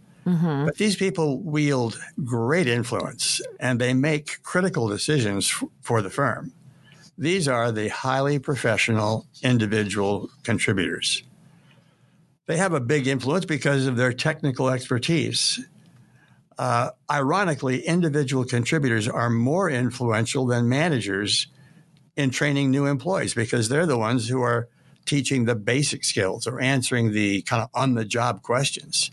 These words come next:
Speaker 1: Yeah.
Speaker 2: They become the role models for what a good employee looks like and how they behave.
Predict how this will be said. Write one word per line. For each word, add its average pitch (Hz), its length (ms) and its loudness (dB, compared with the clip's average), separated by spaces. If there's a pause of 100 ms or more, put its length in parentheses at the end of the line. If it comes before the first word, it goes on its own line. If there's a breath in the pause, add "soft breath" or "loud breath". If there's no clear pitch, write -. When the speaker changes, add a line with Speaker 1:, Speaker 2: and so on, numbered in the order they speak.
(140)
Speaker 1:
Yeah. 156 420 0 (100)
Speaker 2:
They 180 120 0
become 139 340 0
the 123 100 0
role 156 240 0
models 98 440 -2
for 117 200 0
what 117 240 2
a 107 80 0
good 117 240 0
employee 117 500 0
looks 151 300 0
like 101 260 0
and 104 140 0
how 127 240 0
they 110 180 0
behave. 107 640 -2